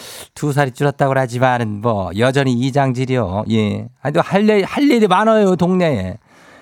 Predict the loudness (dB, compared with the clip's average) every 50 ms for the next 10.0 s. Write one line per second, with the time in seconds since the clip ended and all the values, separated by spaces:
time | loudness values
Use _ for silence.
0 | -20 _ _ 0 2 4 6 6 6 4 4 2 2 0 0 2 2 2 2 2
1 | 2 2 4 2 4 4 4 4 4 2 2 0 -2 -4 -2 0 2 2 4 4
2 | 4 2 2 2 0 0 0 0 -2 -2 -2 -4 _ _ _ _ _ _ _ _
3 | _ _ _ -2 2 2 2 2 0 0 2 4 4 4 4 4 2 0 0 -2
4 | -6 -10 -4 -2 0 0 0 0 0 2 2 2 2 0 0 0 0 0 0 -2
5 | -2 -6 -6 -6 -2 0 2 2 2 2 2 2 0 0 0 0 0 0 0 0
6 | 0 0 2 2 2 2 2 2 2 2 0 -2 -6 -14 -20 -20 -20 _ _ 0
7 | 2 2 2 2 2 0 0 0 2 2 4 4 4 4 4 4 2 2 2 2
8 | 2 0 0 2 2 2 2 4 4 4 4 2 2 2 2 2 2 2 0 0
9 | -2 -8 -12 -8 -6 -6 -4 -4 -4 -2 0 0 2 2 2 2 2 0 -2 -4